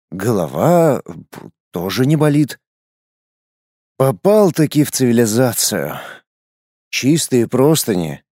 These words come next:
да и сам весь такой чистый. Свежее нательное белье,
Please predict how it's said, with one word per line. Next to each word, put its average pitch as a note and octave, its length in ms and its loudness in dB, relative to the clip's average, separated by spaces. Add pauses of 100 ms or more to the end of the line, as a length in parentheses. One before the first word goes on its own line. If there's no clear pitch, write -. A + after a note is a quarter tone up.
(140)
да F#2 160 -2
и C3+ 140 2
сам F#3 340 0
весь A#2+ 420 0
такой G#2 480 -4 (180)
чистый. C3 760 -4 (720)
Свежее C3+ 580 2
нательное E3 480 2
белье, F2+ 580 0